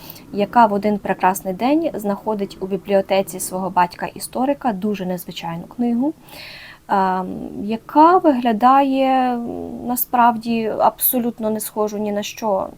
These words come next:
не схожа ні на що, що вона раніше бачила, тому що в книзі немає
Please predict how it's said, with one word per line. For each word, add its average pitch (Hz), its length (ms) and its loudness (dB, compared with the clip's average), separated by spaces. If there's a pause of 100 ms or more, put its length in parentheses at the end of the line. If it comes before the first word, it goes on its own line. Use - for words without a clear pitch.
(160)
не 214 260 -6
схожа 214 340 -2
ні 196 100 -2
на 202 100 -4
що, 202 220 -10
що - 180 -12
вона 190 140 -4
раніше 202 340 -6
бачила, 302 440 2
тому 233 240 -8
що - 140 -14
в - 40 -20
книзі 262 360 -4
немає 220 440 -4